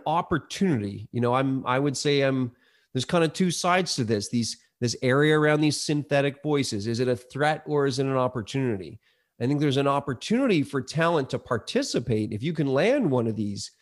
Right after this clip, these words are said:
they're very sizable deals. You can set them up where they're on a contractual basis, like an, an, an annuity where it's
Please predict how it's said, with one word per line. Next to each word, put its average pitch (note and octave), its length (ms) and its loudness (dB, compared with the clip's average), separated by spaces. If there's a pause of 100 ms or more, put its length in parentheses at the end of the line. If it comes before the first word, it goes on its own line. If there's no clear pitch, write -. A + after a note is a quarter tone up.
(400)
they're C#3+ 320 0 (160)
very C#3+ 420 2
sizable C3+ 600 0
deals. C3 520 2
You B2 80 -2
can A#2+ 160 -6
set - 400 -4
them A#2 140 -2
up C#3+ 380 0
where B2 180 0
they're B2 360 0 (280)
on C3+ 160 0
a B2+ 140 2
contractual B2+ 800 -2
basis, C3+ 560 -2
like A#2 160 -4
an, G#2+ 200 0
an, A2 160 -2
an A2 120 0
annuity D3+ 580 2
where C#3 160 0
it's - 240 -8